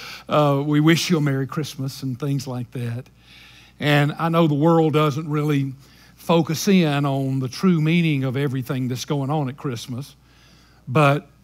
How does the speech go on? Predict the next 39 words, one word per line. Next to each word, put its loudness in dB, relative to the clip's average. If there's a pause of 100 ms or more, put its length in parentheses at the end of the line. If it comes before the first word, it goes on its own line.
(120)
but 0
we 6
do, 2 (120)
and, -2
and -2
we 4
know 6
what 0
it -6
means, 0
and -4 (380)
we 4
know 6
what 4
that -4
says -4
to -6
us, -4
and -6 (440)
we 4
know 6
what 0
Christmas -4
is -8
all -6
about. -10 (680)
And -2
as 0
we 4
move 6
toward 2
it 0
and -4
it, -8
we -6
get -10
closer -2
to -2
it, -4